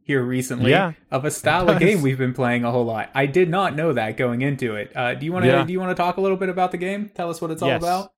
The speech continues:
Speaker 2: Uh, so Chasm is an R P G Metroidvania, and I was very excited to see that. <laughs> Um, and it, it, it reminded me of the game that we played a couple episodes ago, Under Hero,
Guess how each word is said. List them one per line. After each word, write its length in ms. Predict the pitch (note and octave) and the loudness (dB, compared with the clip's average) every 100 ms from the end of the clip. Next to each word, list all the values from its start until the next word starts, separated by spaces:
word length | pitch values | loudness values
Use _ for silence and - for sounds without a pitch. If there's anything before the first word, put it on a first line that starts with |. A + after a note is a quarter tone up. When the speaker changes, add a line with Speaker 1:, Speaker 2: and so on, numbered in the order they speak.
| _ | _
Speaker 2:
Uh, 360 | - B2+ B2+ - | -4 -2 0 -4
so 400 | - B2+ B2 A#2+ - | -4 0 2 0 -2
Chasm 560 | E3 F3+ E3 F3+ F3 - | 0 0 0 -2 -2 -2
is 500 | C3 B2+ B2 A#2+ - | -2 0 0 -4 -6
an 160 | A#2+ A#2 | -6 -4
R 200 | B2+ C#3 | -4 -4
P 180 | C#3+ C#3 | -4 -6
G 320 | B2 B2 A#2+ | -6 -4 -4
Metroidvania, 840 | A2 A#2 - C3+ A#2+ G#2 G2 C3+ - _ | -4 -4 -4 -6 -4 -6 -6 -8 -10 _
and 640 | - A#2 A#2 A2+ A2+ A2+ A2 - | -6 -4 -2 -2 -4 -6 -12 -14
I 400 | G#2 A2+ A2 G#2+ | -8 -6 -4 -4
was 240 | G#2 G#2 - | -4 -8 -6
very 300 | A2+ A#2+ A2+ | -4 -2 -4
excited 520 | G2+ A2 G#2 G#2+ A2 - | -4 -4 -2 -4 -6 -8
to 100 | B2 | -8
see 220 | - A2+ | -6 -4
that. 260 | G#2+ B2+ C#3 - - | -4 -4 -6 -14 -12
<laughs> 120 | F3 - _ - | -10 -10 _ -6
Um, 460 | B2+ B2 A#2+ A#2 - - | -4 -2 -6 -10 -12 -6
and 200 | C3 B2 | -6 -6
it, 160 | C3 C3+ - | -8 -8 -8
it, 160 | B2+ | -8
it 120 | C#3 C#3 | -6 -4
reminded 500 | C#3 E3 A3+ G#3+ D#3+ | -2 0 -2 -4 -6
me 180 | D#3 | -8
of 420 | - C3+ C3 C3 - | -4 -2 -2 -4 -6
the 60 | A#2 | -6
game 280 | A#2+ A#2+ | -6 -4
that 160 | A2+ G2+ | -4 -4
we 160 | A2+ G#2+ | -4 -6
played 420 | - A2+ A2 G#2+ | -4 -2 -2 -4
a 40 | |
couple 280 | - G#2+ G#2+ | -4 -4 -4
episodes 380 | G#2 G#2+ G#2 G#2 | -6 -6 -6 -6
ago, 260 | G2+ G2+ G2+ | -6 -6 -6
Under 240 | G#2+ G#2 | -8 -8
Hero, 380 | G2+ F#2+ G#2 D3 | -6 -4 -2 -4